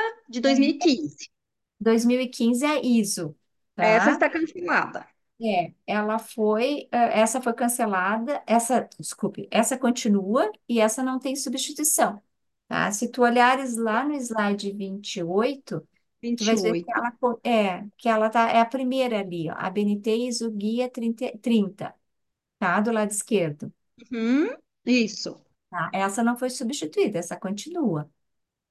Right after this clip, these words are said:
Speaker 2: tá? As que foram, ah, as que são de dois mil e vinte e quatro iso, só iso,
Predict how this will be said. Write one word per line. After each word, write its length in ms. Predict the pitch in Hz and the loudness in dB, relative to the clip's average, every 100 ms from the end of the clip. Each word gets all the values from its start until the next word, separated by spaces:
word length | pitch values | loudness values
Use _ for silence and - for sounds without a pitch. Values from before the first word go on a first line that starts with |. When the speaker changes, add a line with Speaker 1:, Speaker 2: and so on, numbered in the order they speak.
| _ | _
Speaker 2:
tá? 340 | - 175 180 208 - | -6 -2 -4 -6 -2
As 220 | - 240 - | 2 4 2
que 140 | 262 | -4
foram, 640 | - - 247 320 415 254 - | -2 2 4 4 0 -4 0
ah, 440 | 220 214 202 202 | 0 0 0 0
as 280 | 202 202 - | -2 -6 -16
que 160 | - 226 | -8 -6
são 540 | 208 - - 240 247 | -6 -6 -4 0 0
de 140 | 269 247 | 0 0
dois 300 | 214 220 240 | 4 4 4
mil 160 | 262 262 | 0 0
e 40 | |
vinte 220 | 247 226 | 0 -2
e 60 | - | -2
quatro 400 | 214 202 208 - - | 0 0 0 -8 -2
iso, 440 | 262 302 - 196 | 2 4 2 0
só 260 | 165 240 240 | -2 2 2
iso, 580 | 233 233 277 - 226 | 2 0 -2 -4 -4